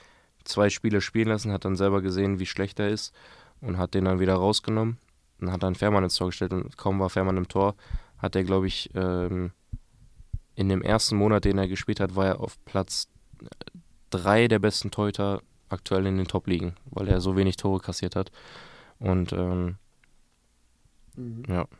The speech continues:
Speaker 1: also, und dann hat er sich jetzt verletzt, deshalb ist Schwolo wieder im Tor.
Speaker 2: Wie hat er sich verletzt?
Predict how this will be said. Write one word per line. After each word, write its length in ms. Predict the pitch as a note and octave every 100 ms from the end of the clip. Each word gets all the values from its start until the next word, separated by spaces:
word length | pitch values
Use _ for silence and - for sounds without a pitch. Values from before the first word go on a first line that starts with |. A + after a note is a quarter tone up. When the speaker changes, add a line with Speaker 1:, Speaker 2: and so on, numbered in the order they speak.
| - _
Speaker 1:
also, 360 | F#2 F2+ F2 F2
und 200 | F#2 E2+ - -
dann 180 | G2 F#2+
hat 120 | F#2+
er 60 | F#2+
sich 140 | F2+
jetzt 140 | F#2 -
verletzt, 280 | F#2 F#2+
deshalb 240 | F#2 - F2+
ist 100 | F2+
Schwolo 320 | - F2+ F2+
wieder 120 | F2 F2+
im 120 | F#2
Tor. 200 | - F#2+
Speaker 2:
Wie 180 | A#2 A#2
hat 140 | A2+ -
er 80 | A#2+
sich 140 | A#2+
verletzt? 360 | B2+ C#3+ -